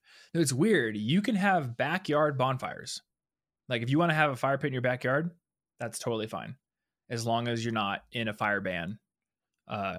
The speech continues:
time of year. But you cannot have a wood burning fireplace put in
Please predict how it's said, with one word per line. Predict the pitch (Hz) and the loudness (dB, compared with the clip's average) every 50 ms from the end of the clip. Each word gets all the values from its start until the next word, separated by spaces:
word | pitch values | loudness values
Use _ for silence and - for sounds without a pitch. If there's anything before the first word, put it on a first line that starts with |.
| - - | -10 -8
time | - - 110 104 98 95 | -6 -4 -4 -2 -4 -4
of | 95 104 | -6 -4
year. | 101 98 67 50 - - _ _ _ _ _ _ _ _ _ _ | -6 -6 -6 -6 -10 -14 _ _ _ _ _ _ _ _ _ _
But | - 127 123 123 117 113 - - | -8 -2 0 2 2 2 0 0
you | 120 117 120 120 | -2 -4 -4 -4
cannot | - - - 123 107 101 107 123 185 226 208 123 107 104 95 - - - _ _ _ | -4 -6 -4 -2 -2 0 0 2 2 2 2 2 0 0 -2 -4 -8 -14 _ _ _
have | _ - - - 104 101 101 101 104 95 | _ -8 -4 -2 0 0 0 -2 -2 -4
a | 90 | -6
wood | 87 92 110 127 151 151 139 | -6 -2 0 0 0 0 0
burning | 131 127 127 123 120 117 113 | 0 0 0 0 0 -2 -2
fireplace | - 113 110 113 113 110 - 104 101 - | 0 0 0 0 0 -2 -4 -6 -8 -8
put | - - 107 - | -8 -8 -8 -8
in | - - - 123 | -8 -8 -10 -12